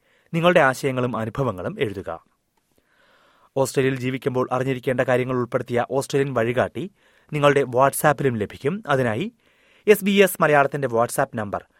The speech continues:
നിങ്ങളുടെ ഫോണിൽ സേവ് ചെയ്യുക. പ്ലസ് സിക്സ് വൺ ഫോർ ഡബിൾ സെവൻ ത്രീ എയ്റ്റ് വൺ വൺ ഡബിൾ ഫൈവ് എന്നതാണ് ഞങ്ങളുടെ നമ്പർ. പ്ലസ് സിക്സ് വൺ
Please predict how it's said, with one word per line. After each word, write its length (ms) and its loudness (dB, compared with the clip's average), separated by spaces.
നിങ്ങളുടെ 240 2
ഫോണിൽ 280 -2
സേവ് 320 -4
ചെയ്യുക. 460 -6
പ്ലസ് 200 2
സിക്സ് 260 -4
വൺ 180 -2
ഫോർ 280 6
ഡബിൾ 200 2
സെവൻ 360 -2
ത്രീ 200 -2
എയ്റ്റ് 300 -2
വൺ 140 0
വൺ 300 -2
ഡബിൾ 180 0
ഫൈവ് 300 -4
എന്നതാണ് 420 -8
ഞങ്ങളുടെ 280 -4
നമ്പർ. 320 -8
പ്ലസ് 200 0
സിക്സ് 220 -8
വൺ 240 -4